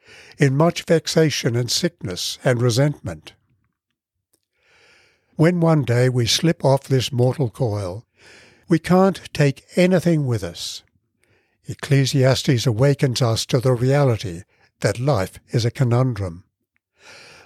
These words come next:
Life isn't without its joys, but for how long, it's asking. What is the long-term gain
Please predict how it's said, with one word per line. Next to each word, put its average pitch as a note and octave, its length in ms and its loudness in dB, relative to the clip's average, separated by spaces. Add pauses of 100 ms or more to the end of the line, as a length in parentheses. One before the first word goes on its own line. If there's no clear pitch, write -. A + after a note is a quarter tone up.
(100)
Life G#3 360 2
isn't C#3+ 320 -2
without C#3+ 380 2
its A2 220 -4
joys, G2 680 -6 (600)
but - 180 -4
for C#3 140 2
how D#3 240 4
long, C3 480 -2 (240)
it's - 220 -10
asking. G2 540 -8 (960)
What A3 140 0
is G3 140 0
the F3 120 2
long-term C#3+ 720 2
gain G2+ 560 -2